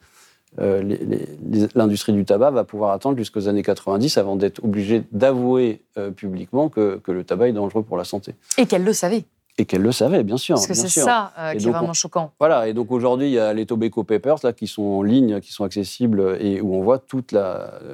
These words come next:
Speaker 1: c'est un complot, en fait, hein, qui a, qui a été défini comme ça par, euh, l'État américain. Il considère que l'industrie du tabac a,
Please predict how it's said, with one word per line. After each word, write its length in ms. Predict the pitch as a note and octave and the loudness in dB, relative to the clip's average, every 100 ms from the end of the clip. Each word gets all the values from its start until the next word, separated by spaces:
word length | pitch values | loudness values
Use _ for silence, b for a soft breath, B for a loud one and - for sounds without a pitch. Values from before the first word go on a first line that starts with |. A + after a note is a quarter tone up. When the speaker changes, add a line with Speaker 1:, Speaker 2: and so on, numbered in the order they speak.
| - | -10
Speaker 1:
c'est 180 | - | -6
un 80 | D3 | -6
complot, 420 | G#2 D#3+ C#3 E3+ | 0 2 4 2
en 120 | D#3 G2 | 2 -2
fait, 240 | G#2+ - | -4 -4
hein, 120 | A2+ | -6
qui 140 | A#2 G2+ | -4 -6
a, 80 | |
qui 120 | - G#2 | -4 -4
a 20 | |
été 180 | G2+ G2+ | -2 0
défini 400 | A2 A2 A#2 G#2+ | 2 2 0 2
comme 160 | A#2 | 2
ça 140 | B2 A#2+ | 2 2
par, 240 | A2 G2 | 2 0
euh, 100 | G2 - | -2 -4
l'État 280 | A2 G#2+ C3 | 0 2 2
américain. 460 | A#2+ A2 G#2 A#2+ E3+ _ _ _ _ | 2 0 -2 -4 -4 _ _ _ _
Il 80 | G#2 | -12
considère 380 | G2+ - A#2 B2 | -8 0 0 2
que 60 | |
l'industrie 340 | G#2 G2 - G#2+ | 0 -2 -2 -2
du 180 | F#2+ F2+ | -2 -2
tabac 320 | G2 G2 C3 | 0 2 2
a, 240 | - G2 | 0 -2